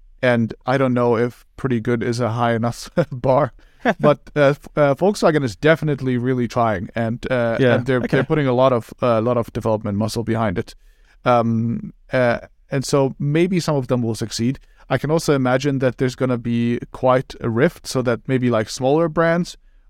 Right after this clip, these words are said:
Speaker 1: are gonna just go with whatever Google does. We can see Polestar, for example, they just have Google's, uh, software. They don't really have their own on top. Um, but I think the big brands are, at least for the next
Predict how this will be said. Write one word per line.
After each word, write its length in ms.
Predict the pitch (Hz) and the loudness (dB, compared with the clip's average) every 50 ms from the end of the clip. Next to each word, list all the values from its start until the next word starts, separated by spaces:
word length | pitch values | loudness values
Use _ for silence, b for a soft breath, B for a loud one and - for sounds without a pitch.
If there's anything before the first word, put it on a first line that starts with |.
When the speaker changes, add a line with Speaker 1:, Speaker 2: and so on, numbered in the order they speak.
| _ | _
Speaker 1:
are 140 | - 131 131 | -2 -2 0
gonna 300 | 117 131 127 127 123 117 | 2 2 2 2 0 -2
just 340 | 107 - 131 127 - - - | -2 0 0 0 0 -2 -2
go 180 | - 127 127 123 | 0 0 2 2
with 240 | 123 123 117 123 | 0 0 -2 -2
whatever 300 | 120 123 117 120 117 120 | 0 0 0 0 0 -2
Google 380 | 113 - 127 123 120 127 127 123 | -4 -4 -2 -2 -2 -2 -2 -2
does. 340 | 120 127 123 127 - - - - b b b b | 0 0 0 0 0 -4 -8 -18 b b b b
We 100 | b 123 | b -4
can 100 | - 135 | -2 -2
see 160 | 123 - 147 143 | -2 0 -2 -2
Polestar, 640 | - - - 123 131 147 143 - - 117 95 92 | -2 -4 -4 0 0 0 0 -2 -2 -2 -2 -2
for 140 | - - 117 | -2 -4 -6
example, 600 | 120 - - 107 104 - - 117 113 120 123 - - _ - | -6 -4 -4 -4 -4 -4 -4 -2 -2 -2 -4 -6 -10 _ -4
they 140 | 127 120 | -2 -2
just 360 | 110 - - 127 110 - - - | -2 0 0 0 0 0 -2 -2
have 280 | 123 117 113 104 - - - - - - | -2 -2 -2 -2 -6 -10 -16 -16 -10 -6
Google's, 500 | - 123 107 113 113 113 104 - - - _ - - - - - | -6 -4 -4 -2 -4 -4 -4 -6 -10 -18 _ -20 -20 -10 -4 0
uh, 280 | 120 117 110 107 107 | 0 2 2 2 0
software. 520 | 113 - 127 107 - - 117 113 110 127 - - | -2 -2 -4 -4 -2 -2 -4 -4 -4 -4 -8 -6
They 100 | - 123 | -4 -2
don't 300 | 123 123 120 117 110 - - - | 0 0 0 -2 -4 -8 -6 -2
really 200 | 123 120 120 117 | -2 0 0 0
have 200 | 117 117 - - | 0 -2 -2 -2
their 140 | - 117 113 | 0 0 2
own 180 | 113 117 117 | 2 2 2
on 140 | 110 113 117 | 0 -2 -2
top. 260 | - 120 131 - - - - - _ _ - - - - - - - - - | -2 -2 -2 -2 -4 -10 -20 -20 _ _ -20 -20 -20 -20 -20 -20 -20 -8 -2
Um, 460 | - 135 135 131 131 127 127 123 - - _ _ - - - - - - - - _ | 2 2 2 2 2 0 -2 -4 -6 -10 _ _ -20 -20 -20 -20 -20 -20 -20 -16 _
but 140 | - 147 139 | 0 0 2
I 80 | 135 143 | 2 2
think 280 | - - 156 143 120 | 0 0 -2 -2 -2
the 100 | - 143 | -4 -4
big 260 | 123 147 147 135 135 - | -2 0 -2 -2 0 0
brands 380 | 135 131 123 120 123 123 - - | 2 2 4 2 0 -2 -4 -4
are, 300 | 131 131 123 120 117 113 | -2 0 0 0 0 0
at 140 | 123 120 | -2 0
least 240 | 127 135 131 117 - | 0 0 -2 -2 -2
for 100 | - 131 | -2 -2
the 100 | 127 120 | 0 0
next 280 | 120 117 110 - - | 0 0 -2 -4 -8